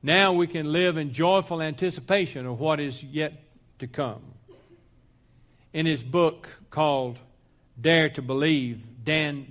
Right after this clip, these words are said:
Ballman, uh, illustrates what it's like to know that something is yours, even though you have to wait for it. You may have it in hand,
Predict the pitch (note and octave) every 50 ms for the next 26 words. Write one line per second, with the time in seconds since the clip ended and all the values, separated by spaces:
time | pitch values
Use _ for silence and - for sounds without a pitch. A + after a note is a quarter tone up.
0 | C3 A#2+ D#3 D#3+ D#3 D3 C3 A#2 A2 A2 A2+ G#2+ G#2+ G#2 _ _ _ _ _ _
1 | _ _ _ _ _ _ _ _ _ _ _ _ _ - - - - - - _
2 | - E3+ F3 F3+ D#3+ - - F3+ E3+ E3 D3+ - - F3 E3 D3+ C3+ - E3 E3+
3 | F3+ F3+ E3 C#3 B2+ - C#3+ C#3 C3+ D3+ E3+ F3 F3 E3+ D#3 C#3+ C3+ - - -
4 | - F#3 F#3 F3 - E3 D3+ D3 C#3+ C3+ B2 B2+ F3+ G#3 G3+ F3+ D3 C#3 C3 C3+
5 | - - - - - - - G#3 G#3+ G3+ F#3+ F3+ E3+ F#3 F#3 F#3 F3+ E3+ D#3+ E3
6 | D#3 C#3 E3 E3+ - - - C#3+ C#3 D3 E3+ F3+ F3 - - - - C#3 A#2 G2+
7 | - - - _ _ - _ _ _ _ _ _ _ _ _ _ _ _ _ _
8 | _ _ _ _ _ _ _ _ _ _ _ - C#3 C#3+ E3 E3 D3 E3+ F3+ F3+
9 | E3+ F#3 F3+ G3 G3+ F3+ D#3+ D#3+ D3+ D3 D3 D3+ D#3+ F3 F3 E3+